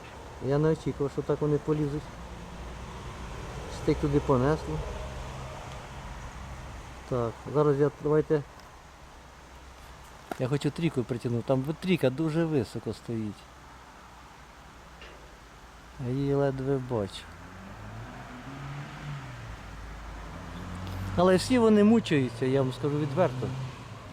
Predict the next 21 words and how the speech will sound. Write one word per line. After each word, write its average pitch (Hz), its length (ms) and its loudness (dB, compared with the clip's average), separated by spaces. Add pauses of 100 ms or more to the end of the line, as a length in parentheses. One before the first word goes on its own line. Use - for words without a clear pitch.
(520)
Вони 165 220 6
не 175 140 6
насолоджуються. 160 840 4 (400)
Вони 147 160 4
всі 175 200 2
мучаються 131 580 4
і 151 220 0 (680)
стараються 156 480 4
сідати 123 500 0
вже. 104 160 -8 (840)
Ось, 156 180 8
до 143 120 6
речі, 139 220 4
о, 160 180 4 (120)
двох 135 240 0
побачив, 131 600 -2
ось, 131 100 -2 (280)
біля 131 240 0
того, 135 200 0
що 131 120 -6 (120)
сідає. 143 420 -2